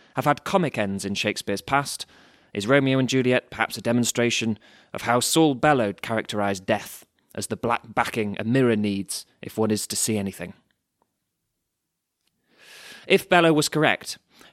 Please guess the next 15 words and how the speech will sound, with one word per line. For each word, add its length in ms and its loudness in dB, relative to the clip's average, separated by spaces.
then 120 2
in 220 2
fifteen 420 0
ninety-three 640 2
to 100 -6
fifteen 340 -2
ninety-four, 580 2
Shakespeare 500 2
would 180 0
be 80 -2
seeing 340 2
things 440 -2
very 280 2
clearly 360 0
indeed. 440 0